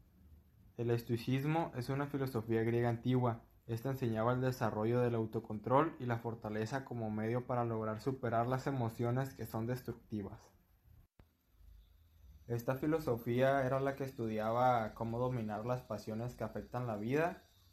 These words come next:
junto con la virtud, la razón, y su objetivo era alcanzar la felicidad con la sabiduría, sin necesidad de los bienes materiales y de la fortuna.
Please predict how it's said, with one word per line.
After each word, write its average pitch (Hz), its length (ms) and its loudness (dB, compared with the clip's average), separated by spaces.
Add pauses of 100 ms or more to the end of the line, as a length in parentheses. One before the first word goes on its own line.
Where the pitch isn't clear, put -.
(220)
junto 117 280 -2
con 113 180 2
la 110 120 4
virtud, 120 540 0
la 131 140 6
razón, 123 560 0 (100)
y 120 60 -2
su 120 140 -2
objetivo 113 460 0
era 131 80 6
alcanzar 117 440 -2
la 123 140 0
felicidad 123 760 0 (300)
con 117 160 -8
la 117 80 0
sabiduría, 117 880 2
sin 127 220 -4
necesidad 110 640 -2
de 131 60 0
los 117 180 2
bienes 113 240 0
materiales 131 880 -2
y 127 80 -4
de 113 100 2
la 107 120 0
fortuna. 104 520 -6